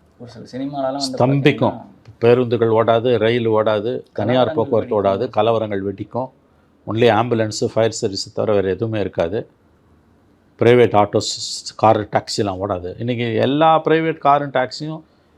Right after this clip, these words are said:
Speaker 2: இப்போ பொது வேலை நிறுத்தத்துல ஓடுது. ஏன்னா அன்றாட வாழ்க்கை பிரச்சனை. ஸ்ட்ரைக்குன்றதோட க-, அதாவது தொழிலாளர்களுடைய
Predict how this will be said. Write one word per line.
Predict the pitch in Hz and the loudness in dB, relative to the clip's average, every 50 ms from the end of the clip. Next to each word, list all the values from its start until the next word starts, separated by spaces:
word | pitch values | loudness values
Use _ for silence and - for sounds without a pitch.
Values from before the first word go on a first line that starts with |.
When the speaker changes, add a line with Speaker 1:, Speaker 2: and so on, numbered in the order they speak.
| _ _ _ _ | _ _ _ _
Speaker 2:
இப்போ | _ - 110 - - | _ -2 -2 0 0
பொது | 135 135 143 156 156 147 139 135 | 0 2 2 2 2 4 2 2
வேலை | 131 127 127 131 131 123 | 4 2 2 2 0 -2
நிறுத்தத்துல | 117 113 - 120 107 - 120 117 104 107 | -4 -6 -6 -8 -4 -2 0 0 2 2
ஓடுது. | 113 107 101 87 - - - - | 0 0 -2 -6 -10 -14 -12 -10
ஏன்னா | 107 113 | -2 0
அன்றாட | 120 117 120 120 123 127 120 123 127 | 0 0 0 2 2 2 4 4 2
வாழ்க்கை | 117 113 117 117 - - - | 2 2 0 0 -2 -6 -12
பிரச்சனை. | - - - - - - _ _ _ _ _ _ _ _ _ _ _ _ _ _ _ _ _ _ _ _ _ _ _ _ _ _ _ _ _ _ _ _ - - _ _ _ | -14 -16 -20 -20 -20 -20 _ _ _ _ _ _ _ _ _ _ _ _ _ _ _ _ _ _ _ _ _ _ _ _ _ _ _ _ _ _ _ _ -20 -20 _ _ _
ஸ்ட்ரைக்குன்றதோட | - - - 160 180 196 196 196 - 196 185 180 170 160 156 143 131 - | -10 0 2 4 4 4 4 2 2 2 4 4 6 6 6 4 2 2
க-, | - - | -2 -2
அதாவது | 139 127 135 151 160 151 - 147 143 | 2 4 6 6 6 4 2 0 2
தொழிலாளர்களுடைய | 151 165 180 175 175 165 151 151 147 135 123 127 123 - | 2 4 4 4 4 2 2 0 -2 0 0 0 0 -2